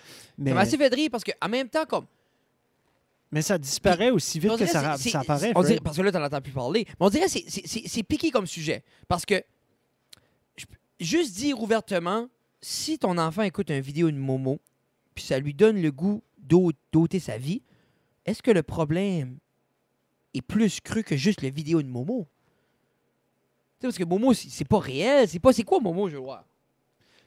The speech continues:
Speaker 1: Ben, c'est une sculpture que t'es faite
Speaker 2: Ok, c'est
Speaker 1: par
Speaker 2: même pas une
Speaker 1: quelqu'un.
Speaker 2: vidéo.
Speaker 1: Non, c'était pas une vidéo. Quelqu'un, que,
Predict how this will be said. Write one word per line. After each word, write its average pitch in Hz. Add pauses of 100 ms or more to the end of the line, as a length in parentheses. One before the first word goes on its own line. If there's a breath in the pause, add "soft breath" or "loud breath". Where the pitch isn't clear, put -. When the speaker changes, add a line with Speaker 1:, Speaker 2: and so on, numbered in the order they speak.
(120)
Speaker 1:
Ben, -
c'est 131
une 151
sculpture 214
que -
t'es 131
faite - (520)
Speaker 2:
Ok, 208
c'est 339
Speaker 1:
par 302
Speaker 2:
même 302
pas 370
une 339
Speaker 1:
quelqu'un. 202
Speaker 2:
vidéo. 220 (180)
Speaker 1:
Non, 294
c'était -
pas 285
une 247
vidéo. 143
Quelqu'un, 226 (340)
que, 160